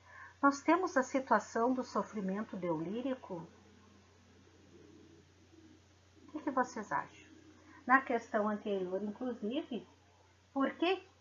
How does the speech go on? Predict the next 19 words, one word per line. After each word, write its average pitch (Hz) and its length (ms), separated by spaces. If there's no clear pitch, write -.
que 247 60
nós 233 320
vimos? 196 380
Por 233 160
que 320 200
que 339 100
ele 311 140
suplica 302 840
a 302 40
senhora 247 1000
em 254 120
servi-la? 214 840
Porque - 340
ele 208 220
sabe 226 920
que 277 160
não 247 360
será 247 460
possível 294 840